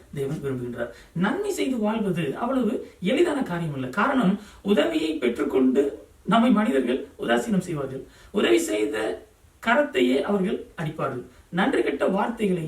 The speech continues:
பேசுவார்கள். மனமடிவை உதவி செய்தவர்களுக்கு உண்டாக்குவார்கள். உறவை கூட துண்டிப்பார்கள். தூக்கி எறிஞ்சிட்டு போகவும் வாய்ப்புகள் உண்டு. உதவி செஞ்சோம்னா அதற்கு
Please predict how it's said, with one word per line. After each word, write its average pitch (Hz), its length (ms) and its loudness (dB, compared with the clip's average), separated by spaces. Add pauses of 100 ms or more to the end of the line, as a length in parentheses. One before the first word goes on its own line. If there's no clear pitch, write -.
(140)
பேசுவார்கள். 151 560 0 (360)
மனமடிவை 220 680 2 (360)
உதவி 302 240 0
செய்தவர்களுக்கு 226 580 -2 (240)
உண்டாக்குவார்கள். 131 580 -6 (220)
உறவை 208 320 4
கூட 220 200 -2
துண்டிப்பார்கள். 175 560 -2 (180)
தூக்கி 226 300 -2
எறிஞ்சிட்டு 175 320 2 (320)
போகவும் 202 420 2 (160)
வாய்ப்புகள் 143 460 -6
உண்டு. 127 200 -6 (420)
உதவி 302 200 4
செஞ்சோம்னா 220 460 2 (280)
அதற்கு 220 320 0